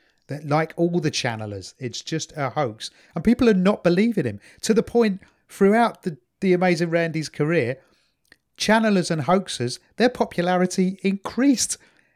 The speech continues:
And the more he went round debunking them and showing how nonsense it was,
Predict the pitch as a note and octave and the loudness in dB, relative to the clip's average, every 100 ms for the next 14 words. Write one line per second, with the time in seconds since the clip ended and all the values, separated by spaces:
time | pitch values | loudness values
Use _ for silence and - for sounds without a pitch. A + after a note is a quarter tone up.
0 | _ _ _ _ _ F#3 G#3 A#3+ C#4 A3+ | _ _ _ _ _ 2 4 6 6 6
1 | B3 A3 A3 G#3 A3+ D#3+ D3+ - D#3 - | 4 4 2 2 2 2 -2 -6 -6 0
2 | G3 G#3 - D#3 A#2+ A#2+ C#3+ - F3+ E3 | 0 2 0 -2 -2 -4 -6 -2 2 2
3 | D#3 D#3+ D#3 F3 F#3+ - D3+ C#3 B2+ A#2 | 2 -2 -2 -2 -2 -6 -8 -10 -8 -6
4 | C#3 | -6